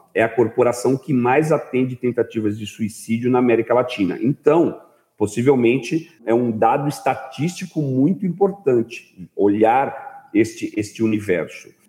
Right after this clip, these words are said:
Ah, e aí eu te respondo: durante a pandemia, as tentativas de suicídio diminuíram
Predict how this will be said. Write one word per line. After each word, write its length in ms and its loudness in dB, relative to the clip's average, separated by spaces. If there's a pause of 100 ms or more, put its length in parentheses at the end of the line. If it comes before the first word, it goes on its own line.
(100)
Ah, 380 2
e 260 2
aí 240 4
eu 100 2
te 120 -6
respondo: 720 -2 (220)
durante 600 2
a 60 2
pandemia, 680 0
as 120 -4
tentativas 680 -6
de 60 -20
suicídio 520 -10
diminuíram 800 -4